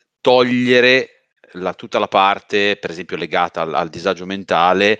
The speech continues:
eh, un voler affrontare questo gioco senza toccare determinati tipi di tematiche. Cosa rimarrebbe se tu togli quello da un film, eh, che così tanto poggia su pilastri del genere?"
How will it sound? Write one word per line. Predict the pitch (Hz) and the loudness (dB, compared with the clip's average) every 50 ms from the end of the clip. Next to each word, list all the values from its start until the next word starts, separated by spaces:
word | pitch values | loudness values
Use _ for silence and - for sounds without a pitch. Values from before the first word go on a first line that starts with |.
| - - - - _ | -6 -14 -20 -16 _
eh, | - 87 90 90 82 - | -4 -2 -2 -2 -2 -4
un | - 117 107 107 | -6 -10 -10 -4
voler | 92 110 107 113 110 | -2 0 0 0 0
affrontare | 107 - - 107 101 - 110 107 101 | -2 -4 -4 -6 -2 -2 -2 -2 -2
questo | 98 101 - 117 104 | -4 -6 -6 -6 -2
gioco | 95 107 107 - | -2 -2 -2 -4
senza | 104 - 110 98 - 104 | -6 -10 -8 -6 -6 -6
toccare | - - - - 90 95 | -6 -8 -6 -4 -4 -4
determinati | 87 - 92 95 87 82 - - | -4 -6 -8 -8 -8 -10 -12 -14
tipi | - - 85 | -16 -18 -18
di | 76 78 | -16 -14
tematiche. | - 82 73 67 71 - - - 73 - _ | -12 -12 -12 -12 -14 -16 -18 -20 -20 -20 _
Cosa | _ - 127 120 123 | _ -2 0 0 0
rimarrebbe | 123 123 117 107 92 87 76 76 69 71 80 78 - _ _ _ _ _ _ _ _ _ _ _ _ | 0 0 0 0 0 0 -2 -4 -6 -6 -8 -8 -8 _ _ _ _ _ _ _ _ _ _ _ _
se | _ - - 107 - _ | _ -8 -6 -6 -6 _
tu | - 139 131 - | -10 -12 -10 -2
togli | - 139 131 127 127 131 120 | 0 0 2 2 0 -2 -4
quello | - - 117 120 120 123 127 127 | -2 0 0 0 2 2 0 0
da | 117 113 | 0 0
un | 113 113 | -2 -4
film, | - - - 107 110 113 117 120 123 123 - - _ - - _ _ _ _ _ _ | -6 -8 -6 -6 -4 -2 -2 0 0 -2 -4 -8 _ -20 -20 _ _ _ _ _ _
eh, | - 78 90 95 98 98 - _ _ | -10 -8 -6 -6 -8 -10 -14 _ _
che | - - 113 107 104 - | -6 -2 -2 -2 -2 -4
così | - - 107 101 104 | -8 -10 -8 -10 -8
tanto | - - 92 113 120 113 - 117 | -6 -4 -4 -4 -4 -4 -8 -10
poggia | - _ - 104 95 104 107 101 - 117 107 | -10 _ 0 2 2 2 0 -2 -4 -4 -4
su | - - - 98 | -4 -8 -14 -10
pilastri | - 101 95 87 82 - - 104 | -6 -4 -4 -4 -4 -6 -6 -4
del | 104 104 98 | -4 -4 -4
genere?" | 90 90 85 78 76 73 73 76 73 71 | -4 -4 -4 -4 -6 -8 -10 -10 -10 -12